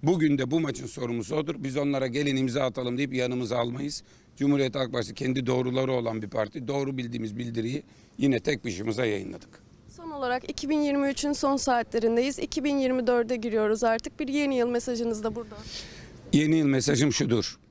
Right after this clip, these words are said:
Speaker 1: Böyle acıların yaşanmadığı, hiçbir annenin gözyaşı dökmediği bir iki bin yirmi dört diliyorum. İki şeyin rengi yok.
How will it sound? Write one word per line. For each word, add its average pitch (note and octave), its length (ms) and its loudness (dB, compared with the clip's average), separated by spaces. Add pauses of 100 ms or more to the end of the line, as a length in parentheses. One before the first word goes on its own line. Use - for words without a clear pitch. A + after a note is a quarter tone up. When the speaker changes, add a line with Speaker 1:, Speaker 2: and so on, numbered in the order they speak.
Speaker 1:
Böyle C#3+ 280 4
acıların B2+ 400 -2
yaşanmadığı, A#2 840 -2 (320)
hiçbir C3+ 640 -2
annenin A#2 520 0
gözyaşı A2 580 -4
dökmediği B2+ 580 -2
bir A#2+ 80 -2
iki A2+ 240 -6
bin A#2+ 80 2
yirmi A2 320 2
dört A2+ 220 0
diliyorum. F#2+ 360 -6 (500)
İki D3+ 220 2
şeyin C#3 220 2
rengi B2 280 2
yok. A#2+ 400 -2